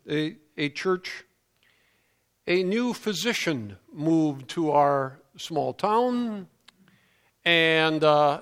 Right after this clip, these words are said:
he and his family started looking for churches, and they went to, to several. And I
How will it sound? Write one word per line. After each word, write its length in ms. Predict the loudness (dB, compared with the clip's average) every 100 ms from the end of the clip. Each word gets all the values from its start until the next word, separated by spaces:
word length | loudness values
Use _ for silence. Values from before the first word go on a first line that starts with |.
| -6
he 360 | -4 -2 0
and 80 | 0
his 160 | -2 -2
family 480 | -2 -2 0 0 -2
started 420 | -4 -4 -4 -6
looking 480 | -6 -4 -4 -4 -6
for 300 | -6 -6 -6
churches, 600 | -8 -6 -4 -4 -4 -6
and 80 | -4
they 100 | -2
went 300 | -2 -4 -6
to, 240 | -6 -6 -10 _ _ _ -8
to 100 | -4
several. 640 | 0 2 4 4 4 2 -8 _ _ _ _ _ _ _ _ _ _ -2
And 160 | 4
I 300 | 4 4 0